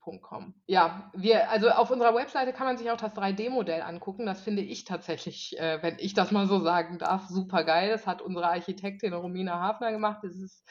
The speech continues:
wirklich, wirklich, da kann man sich's richtig vorstellen. Und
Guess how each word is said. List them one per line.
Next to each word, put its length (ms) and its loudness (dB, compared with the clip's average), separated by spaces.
wirklich, 480 2
wirklich, 300 -2
da 100 2
kann 160 -2
man 120 0
sich's 220 -6
richtig 340 -6
vorstellen. 760 -6
Und 460 4